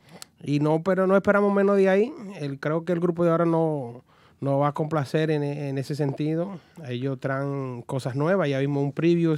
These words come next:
ahí del, de un tema nuevo que van a traer. Y esperamos que Raquel, como relanzamiento, regrese y,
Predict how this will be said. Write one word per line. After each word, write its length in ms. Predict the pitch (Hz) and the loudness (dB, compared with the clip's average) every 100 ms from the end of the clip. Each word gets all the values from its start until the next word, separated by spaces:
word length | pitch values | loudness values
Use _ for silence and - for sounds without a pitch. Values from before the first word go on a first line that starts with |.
| 151 | 0
ahí 180 | 147 | 0
del, 320 | 160 143 127 - _ _ - - _ | 0 0 -4 -10 _ _ -20 -20 _
de 140 | 127 135 | -2 0
un 140 | 143 | 2
tema 280 | 151 143 139 | 2 4 4
nuevo 320 | 143 160 151 | 4 4 2
que 580 | 147 135 127 123 123 95 - - - - | 0 -2 -2 -4 -8 -10 -18 -20 -20 -20
van 240 | - 123 139 | -8 -4 -2
a 80 | 139 | -2
traer. 460 | 131 139 180 190 _ _ | -2 0 0 -2 _ _
Y 420 | 180 240 233 - _ _ - _ _ | 4 4 4 0 _ _ -20 _ _
esperamos 520 | - 131 147 147 160 156 | -6 -2 2 2 2 2
que 220 | 160 143 | 2 2
Raquel, 800 | 127 147 127 170 175 165 139 - _ _ - | 2 -2 -2 2 4 4 2 -8 _ _ -8
como 760 | 139 143 135 135 127 123 120 - | -4 -4 -4 -4 -4 -6 -8 -6
relanzamiento, 920 | 139 139 139 175 170 160 139 127 135 _ _ - _ _ _ _ | -4 -2 -2 0 2 2 0 -6 -12 _ _ -20 _ _ _ _
regrese 800 | - - 147 143 175 185 165 170 | -8 0 0 4 4 2 0 -4
y, 260 | 175 147 | -2 -2